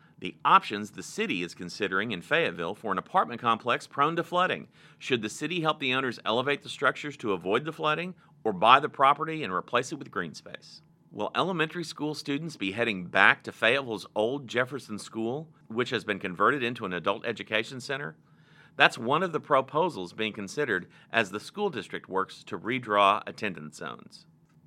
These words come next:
Another new event is coming to Northwest Arkansas. It's an open water swimming race on Beaver Lake.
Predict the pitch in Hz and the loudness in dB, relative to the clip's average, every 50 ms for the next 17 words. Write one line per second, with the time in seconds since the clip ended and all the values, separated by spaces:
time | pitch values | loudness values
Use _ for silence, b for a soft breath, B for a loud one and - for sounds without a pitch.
0 | _ _ b b b b b b b 101 101 107 120 135 151 156 175 175 175 165 | _ _ b b b b b b b -4 0 4 6 6 6 6 6 4 4 2
1 | 160 165 165 160 143 139 110 87 65 69 - - - 107 98 98 90 90 95 92 | 2 2 2 2 2 0 -2 -2 -2 -6 -10 -6 -4 -4 -4 -4 -4 -4 -4 -4
2 | 90 90 87 - 98 90 - - 117 123 123 113 - - - 80 85 92 - - | -4 -4 -4 -4 -8 -4 2 4 4 4 4 2 -4 -6 -4 -4 -4 -4 -8 -14
3 | b b b b b b b 123 120 - 127 113 - - 139 151 175 175 196 185 | b b b b b b b -6 -4 -4 -4 -6 -2 0 2 2 2 2 -2 -4
4 | 180 160 135 143 147 151 156 165 160 151 - - - 156 156 185 202 170 113 95 | -4 -2 -2 2 2 4 4 2 0 -2 -4 -6 -2 -2 0 0 0 -2 0 0
5 | 87 80 78 82 - - 92 98 92 85 117 120 117 135 131 117 131 139 135 107 | 0 0 -2 -4 -6 -4 -4 -4 -2 -2 -2 -4 -2 -2 -4 -2 -2 -4 -4 -4
6 | - - - | -8 -12 -20